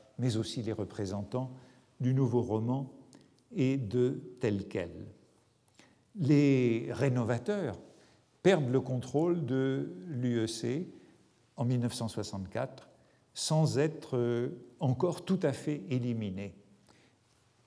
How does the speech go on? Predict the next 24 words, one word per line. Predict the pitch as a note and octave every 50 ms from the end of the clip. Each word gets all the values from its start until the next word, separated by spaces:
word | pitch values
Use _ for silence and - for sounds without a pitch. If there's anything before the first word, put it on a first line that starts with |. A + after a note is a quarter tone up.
| _ _ _ _ _
Ils | G#3 D3 A#2+
représentent | - A#2+ - - A#2+ A2 C#3+ D3 A#2+ -
en | A2+ G#2+
quelque | - A#2+ A2 G#2 - A2+
sorte, | A2+ - D3+ B2 F#2+ - - -
euh, | G2 F#2+ F#2 F#2+ - - - - _ _ _ _ - D3+ G#2+
la, | G2+ G2+ F#2 F#2 G2 G2+ G#2+ - - - - - - - _ _ -
la | B2 A#2
droite | A#2 A#2 C#3+ - G#3 G3+ - - - - - B2+
de | G#2 G#2+
l'U | G#2 G#2+ G#2+ A2+ B2
E | B2
C. | - - F#3+ G#3 D3+ G#2+ - - - - - - _ _ _ _
À | - C#3
gauche, | B2 A2 B2+ C3+ D#3+ F3 - - - - - - - - - -
eh | A2+
bien, | G#2+ A2
à | G#2 G2
gauche, | G2 A2+ C#3+ C#3 -
il | - A2 G#2
y | G#2
a | G#2 A2+
les | A2 A#2
trotskistes. | A2 - A#2+ A#2+ - - - - - - G#2+ A2 - - - - - - -